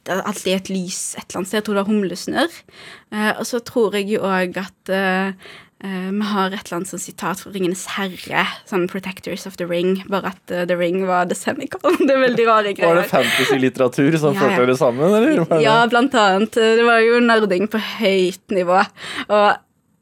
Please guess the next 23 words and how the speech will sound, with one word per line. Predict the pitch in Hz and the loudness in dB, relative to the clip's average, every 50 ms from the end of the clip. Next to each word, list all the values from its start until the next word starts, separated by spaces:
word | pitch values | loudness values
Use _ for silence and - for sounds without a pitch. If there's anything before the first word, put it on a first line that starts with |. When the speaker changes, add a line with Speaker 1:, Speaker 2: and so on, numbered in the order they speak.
| _ - - | _ -2 0
Speaker 1:
jeg | 226 220 - - | 0 0 0 2
elsket | - 233 247 247 - - - - 202 190 214 220 233 | 2 2 2 2 0 -6 -4 0 2 2 2 0 -2
videregående. | 208 208 202 190 185 175 180 - 151 151 - 185 190 202 | 0 0 2 4 4 4 4 2 0 2 2 2 4 4
Det | 208 208 | 4 4
var | 220 214 196 185 | 4 4 4 4
jo | 196 208 | 4 2
et | 208 - | 0 -2
skikkelig | - - - - _ _ - - 190 170 170 | -8 -6 -8 -8 _ _ -8 -4 -4 -4 -2
turning | - - 185 175 180 180 180 190 | 0 2 2 2 2 0 -4 -2
point | - 190 180 180 208 - | 0 0 0 0 0 -4
for | - - 202 196 | -4 -4 -2 0
meg. | 196 208 226 247 | 2 2 2 2
Jeg | 240 262 262 220 214 208 | 0 0 0 2 2 2
blir | 214 214 | 2 2
liksom | 214 220 - 220 214 208 190 | 2 2 0 0 0 0 0
rørt | 208 196 196 226 - - - - | 2 2 2 2 0 -2 -6 -2
når | 247 208 208 | -2 -2 -2
jeg | 208 | -2
snakker | - 214 - - - 180 175 | -4 -8 -8 -8 -12 -10 -4
om | 180 185 | -2 2
det, | 202 226 262 226 | 2 2 2 2
men, | 226 214 226 226 220 | 2 2 2 2 2
eh, | 220 220 220 220 220 | 2 2 2 2 2